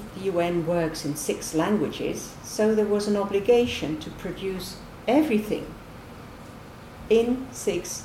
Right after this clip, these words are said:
languages. Now, the meeting takes place in six languages, so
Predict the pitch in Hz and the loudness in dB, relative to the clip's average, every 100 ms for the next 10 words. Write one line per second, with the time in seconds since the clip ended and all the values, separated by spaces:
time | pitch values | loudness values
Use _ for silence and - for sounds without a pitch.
0 | - 175 214 175 - 110 - - - - | -6 -2 0 0 0 -4 -6 -12 -16 -16
1 | - - - - - - - - - - | -16 -16 -16 -16 -16 -16 -16 -16 -14 -4
2 | 185 185 - - - 156 143 165 180 277 | 0 0 -2 -6 -14 -10 -2 0 6 6
3 | 392 - 139 135 143 - - 135 131 131 | 6 6 2 2 -2 -4 -4 -4 -2 -4
4 | 139 - 214 - 156 143 143 135 220 403 | -4 -4 -6 -2 -2 0 -2 4 4 4
5 | - - - - - - - - - - | 0 -10 -14 -16 -16 -14 -16 -14 -10 -10
6 | - - - - 165 160 160 | -10 -14 -8 2 4 4 2